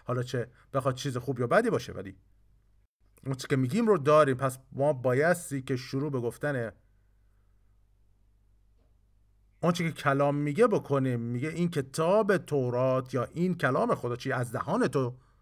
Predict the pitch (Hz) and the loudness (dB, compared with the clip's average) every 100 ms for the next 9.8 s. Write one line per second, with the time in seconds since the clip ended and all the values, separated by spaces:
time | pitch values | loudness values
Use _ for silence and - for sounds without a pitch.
0 | _ _ _ _ - 143 123 135 185 165 | _ _ _ _ -2 0 2 2 2 2
1 | 104 - - _ _ _ _ _ _ _ | -2 -6 -16 _ _ _ _ _ _ _
2 | _ _ _ _ _ _ _ _ _ _ | _ _ _ _ _ _ _ _ _ _
3 | _ 117 127 123 - 127 143 123 107 131 | _ -4 -2 -2 -6 -6 -4 -4 0 2
4 | 117 101 135 160 165 - - 127 143 117 | 2 0 -2 0 -2 -6 -10 0 0 0
5 | 113 110 110 110 113 107 131 127 156 135 | -4 -6 -10 -8 -8 -4 -6 -4 -2 -2
6 | 135 185 170 123 107 - 127 117 127 139 | -2 -2 -2 -2 -4 -6 -4 -2 -2 -4
7 | 143 131 127 110 101 107 101 160 262 240 | -4 -6 -4 -4 -4 -6 -6 0 2 2
8 | 147 123 110 120 123 - - 123 127 139 | 0 -2 -4 -8 -8 -14 -10 -2 0 -2
9 | 131 123 131 - 143 147 160 | -2 -4 -4 -4 -6 -4 -6